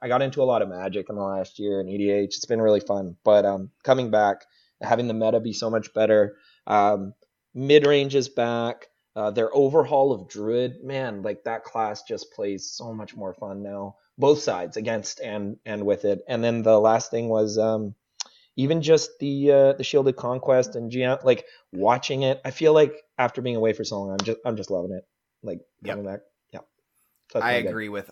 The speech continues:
Speaker 2: all of that. I took a break as well. Not as long as yours, but sort of close. Not, I didn't take a year break. I took, like, a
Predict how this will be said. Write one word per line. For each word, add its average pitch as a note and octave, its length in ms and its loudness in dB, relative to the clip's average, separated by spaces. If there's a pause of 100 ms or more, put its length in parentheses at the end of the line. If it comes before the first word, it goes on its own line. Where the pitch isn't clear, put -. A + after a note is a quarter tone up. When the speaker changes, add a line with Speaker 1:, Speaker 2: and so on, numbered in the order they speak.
Speaker 2:
all G2 240 -6
of F2 80 -14
that. F2+ 260 -12
I A#2+ 140 -2
took D#3 240 -6
a C#3+ 40 -2
break A#2+ 360 -4
as G2+ 120 -12
well. G#2+ 160 -4
Not B2+ 200 -2
as D#3 140 -6
long D#3 260 -2
as E3+ 160 -10
yours, F#3 260 -6
but - 220 -8 (1040)
sort F#3 360 -10
of A2+ 120 -4 (120)
close. E2 500 -14
Not, C#3 240 -4
I C3+ 120 -2
didn't C#3 160 -6
take C#3+ 140 -14
a G2+ 40 -10
year F#2+ 220 -12
break. F2 240 -12
I A2+ 60 -8
took, - 140 -18
like, A#2+ 100 -8
a E2 120 -10